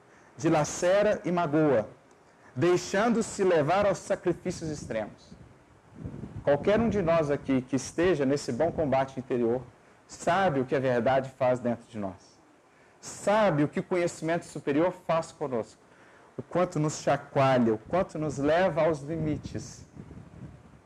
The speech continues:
Mas o quanto também, aos poucos, vai nos trazendo um novo sabor de uma vida nova e da presença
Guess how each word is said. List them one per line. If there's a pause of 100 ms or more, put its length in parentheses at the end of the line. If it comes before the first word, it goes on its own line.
(540)
Mas
o
quanto
também,
aos
poucos, (500)
vai
nos
trazendo
um
novo
sabor (680)
de
uma
vida
nova (440)
e
da
presença